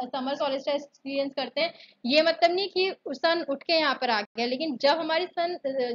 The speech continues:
जो अर्थ है वो revolve करेगी sun के around पे, तो इस तरीके से ह-,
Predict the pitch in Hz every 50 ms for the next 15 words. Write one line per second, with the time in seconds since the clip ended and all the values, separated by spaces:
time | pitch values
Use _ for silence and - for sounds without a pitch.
0 | 233 - - 277 277 277 285 311 330 320 - - 277 240 233 226 269 330 392 392
1 | 370 311 330 294 285 285 285 - 277 262 247 254 240 285 294 - _ _ _ _
2 | _ _ _ _ _ - - 320 339 339 - 349 311 294 254 254 254 262 339 392
3 | 381 415 359 349 370 359 - - 381 370 359 - 370 349 339 - 330 330 311